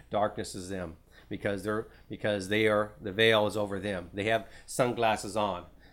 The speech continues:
There's sometimes my mom forgets to take her sunglasses off when she comes in, you know, comes into the house, and everything is darker. Why is everything so dark? We need to open the windows, turn on the lights. Well, m-, many people are living in the darkness. They haven't, you know, what's that song from the eighties? Corey Hart, "I wear my sunglasses at night." There's many people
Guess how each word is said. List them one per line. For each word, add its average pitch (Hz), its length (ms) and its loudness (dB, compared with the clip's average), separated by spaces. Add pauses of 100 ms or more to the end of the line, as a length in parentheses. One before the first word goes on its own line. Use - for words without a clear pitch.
(160)
There's 107 100 -8
sometimes 120 420 2
my 107 120 2
mom 110 240 4
forgets 107 240 -6
to 110 40 -10
take 113 200 -2
her 107 60 -6
sunglasses 110 640 0
off 113 240 2
when 104 100 -4
she 110 100 -8
comes 101 320 -4
in, 104 120 -4 (380)
you 113 80 -4
know, 104 120 -2
comes 117 300 -2
into 104 200 -4
the 101 100 0
house, 101 480 0 (840)
and 107 60 -2
everything 117 300 0
is 101 80 -2
darker. 120 400 2
Why 110 200 2
is 117 100 -2
everything 113 260 -6
so 113 160 -6
dark? 107 340 2
We 104 80 -4
need 107 60 -4
to 110 60 0
open 110 160 -4
the 110 60 -2
windows, 110 280 -4
turn 117 140 -4
on 113 80 -4
the 107 80 -2
lights. 113 460 -2 (460)
Well, 104 140 0
m-, 120 220 -2
many 113 160 4
people 127 300 0
are 113 60 2
living 117 200 0
in 110 80 -2
the 120 80 0
darkness. 120 340 2
They 117 160 0
haven't, 110 280 0
you 107 80 -2
know, 104 200 -4 (340)
what's 117 140 -4
that 113 100 -2
song 117 300 4
from 104 120 -4
the 104 80 0
eighties? 104 320 2
Corey 117 320 2
Hart, 107 280 6
"I 104 40 0
wear 107 160 0
my 107 80 0
sunglasses 110 640 -2
at 101 100 -10
night." 104 240 -2
There's 98 160 -8
many 123 240 -2
people 117 440 -2